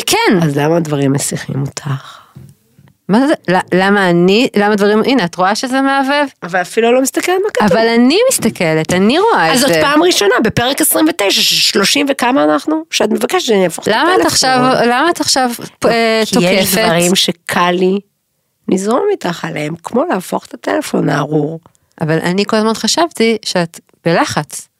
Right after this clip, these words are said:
Speaker 1: שאת צריכה לקבל איזושהי הודעה נורא חשובה. המלכה אליזבת, אה, זה נפטרה, מזמינים אותך עכשיו ללוויה, אני לא
Speaker 2: למה
Speaker 1: יודעת.
Speaker 2: באמת לא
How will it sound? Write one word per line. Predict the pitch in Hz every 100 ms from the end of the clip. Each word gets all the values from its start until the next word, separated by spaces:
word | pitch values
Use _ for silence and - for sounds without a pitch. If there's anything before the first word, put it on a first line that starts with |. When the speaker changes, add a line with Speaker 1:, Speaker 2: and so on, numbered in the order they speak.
| _
Speaker 1:
שאת | - 175
צריכה | - - 202
לקבל | 196 208 202 202
איזושהי | 202 190 185 165
הודעה | 143 - 165
נורא | 180 180
חשובה. | - - 165 170 160 - _ - _ _ _ -
המלכה | 170 165 165 180
אליזבת, | 180 180 180 175 170
אה, | 175 175 175 156
זה | 185 180
נפטרה, | 175 - 170 165
מזמינים | 170 165 170 170 170
אותך | 170 -
עכשיו | 156 - 165
ללוויה, | 165 165 147 160 165
אני | 202
לא |
Speaker 2:
למה | 247 -
Speaker 1:
יודעת. | - 415 226 175 156 156
Speaker 2:
באמת |
לא | 151